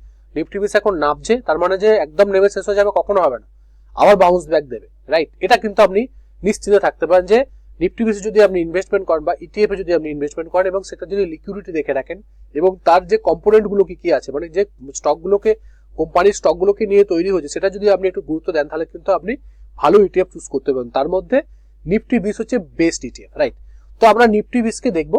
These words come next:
নিফটি বিশকে প্লট করবো, উইকলি চার্ট দেখবো, থার্টি মুভিং অ্যাভারেজকে প্লট করবো। যখনই দেখবো যে প্রাইস থার্টি মুভিং অ্যাভারেজের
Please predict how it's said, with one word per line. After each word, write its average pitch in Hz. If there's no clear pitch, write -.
নিফটি 165
বিশকে -
প্লট 135
করবো, 180
উইকলি 147
চার্ট 135
দেখবো, 170
থার্টি 139
মুভিং 131
অ্যাভারেজকে 151
প্লট -
করবো। -
যখনই 269
দেখবো 202
যে 160
প্রাইস 196
থার্টি 170
মুভিং 220
অ্যাভারেজের 220